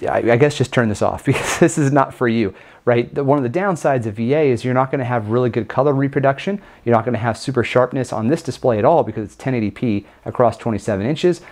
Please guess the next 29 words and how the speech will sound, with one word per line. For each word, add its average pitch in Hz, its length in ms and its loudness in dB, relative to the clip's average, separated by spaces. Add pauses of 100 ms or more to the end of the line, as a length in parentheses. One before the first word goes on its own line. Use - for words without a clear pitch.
(140)
so - 160 0
low 127 200 4
P 120 180 0
P 92 180 -2
I, 151 180 0 (300)
and 127 160 0
also 139 520 2 (180)
the 123 180 0
viewing 147 380 4
angles 123 340 0
aren't 113 280 -6
phenomenal. 110 540 -2 (540)
That, - 260 2
I'm 160 100 2
not 170 380 0
blaming 135 680 0
this 123 340 0 (100)
monitor 120 640 2
specifically, 110 600 -2
I'm 110 60 0
not 117 200 -2
blaming 117 720 0
Aopen 117 500 2
specifically, 160 540 0
I'm 147 140 -4
just 165 180 -4
suggesting 127 540 -2
that, 113 100 0
hey, 104 380 -2